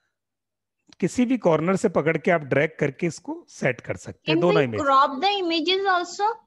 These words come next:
Speaker 1: Yes, crop the image is also there। आप देखेंगे ऊपर edit, crop, flip, both the options are there।
Speaker 2: कहाँ है?
Speaker 1: <clears throat> In case you want to flip this im-, uh, image,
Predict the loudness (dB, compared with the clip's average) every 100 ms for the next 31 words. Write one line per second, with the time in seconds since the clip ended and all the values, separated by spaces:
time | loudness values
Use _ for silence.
0 | _ _ _ _ _ _ -2 0 0 -2
1 | 0 2 2 2 0 0 -2 -4 -6 -10
2 | -12 -8 -10 -12 _ -4 0 0 2 2
3 | 4 2 4 2 4 2 2 -2 0 2
4 | 2 2 0 0 -2 _ _ -4 -2 2
5 | 2 2 0 0 0 0 -2 -6 -8 _
6 | _ _ _ _ _ _ _ _ _ _
7 | _ _ _ -2 2 4 4 2 -4 -12
8 | -20 _ -4 2 0 2 2 2 2 -2
9 | 2 0 2 0 0 -2 0 2 2 0
10 | 2 2 0